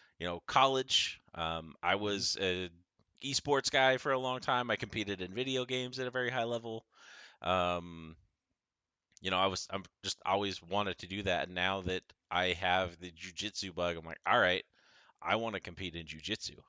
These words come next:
Speaker 1: I wanna, I wanna be on one of those podiums with a gold medal around my neck."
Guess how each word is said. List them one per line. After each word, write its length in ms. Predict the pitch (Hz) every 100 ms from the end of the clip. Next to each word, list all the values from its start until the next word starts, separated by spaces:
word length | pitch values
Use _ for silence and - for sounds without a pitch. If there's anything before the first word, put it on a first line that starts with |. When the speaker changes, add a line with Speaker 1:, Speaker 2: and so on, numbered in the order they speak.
| _ _ _ _ -
Speaker 1:
I 140 | 107
wanna, 400 | 127 120 110 104 -
I 100 | -
wanna 180 | 160 190
be 140 | 156 160
on 100 | 143
one 140 | 143
of 60 | 131
those 120 | 120
podiums 480 | - 127 120 113 104
with 100 | 113
a 40 | 107
gold 260 | 110 104
medal 300 | 101 104 95
around 280 | 87 85 80
my 80 | 78
neck." 340 | 78 73 -